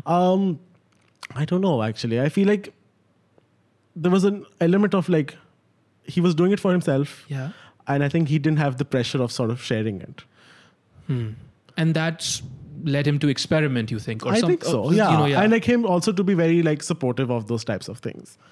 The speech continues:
Speaker 2: Sorry.
Speaker 1: Um,
Speaker 2: Yeah. Because ye, dekho, is, this is not a figment of my imagination.
Speaker 1: Hmm.
Speaker 2: Our writing has gotten worse, right?
Speaker 1: Yeah, yeah, yeah.
Speaker 2: Because my,
Speaker 1: Absolutely.
Speaker 2: my,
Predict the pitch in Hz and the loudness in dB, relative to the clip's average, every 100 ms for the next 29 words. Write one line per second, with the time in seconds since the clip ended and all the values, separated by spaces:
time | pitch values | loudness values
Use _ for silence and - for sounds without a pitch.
0 | - - 156 - _ 123 127 127 131 127 | -20 -20 -20 -20 _ -2 0 2 2 2
1 | 127 123 113 - 151 156 _ - - - | 2 0 -2 -8 -18 -18 _ -20 -20 -10
2 | - 208 240 - 180 240 196 185 196 143 | -4 -2 -2 -2 0 0 0 -2 -2 -2
3 | 147 180 196 269 190 190 143 147 135 127 | -4 -2 -2 0 2 0 0 -2 0 0
4 | 123 123 123 120 131 147 131 185 190 196 | -2 -2 -2 0 2 2 2 2 2 2
5 | 180 151 131 113 113 107 - - 120 - | 2 0 0 -2 -2 -4 -6 -6 -6 -2
6 | 156 143 120 98 78 175 202 180 196 131 | 2 2 2 0 0 0 2 2 2 0
7 | 147 107 160 165 190 | 0 -2 0 2 2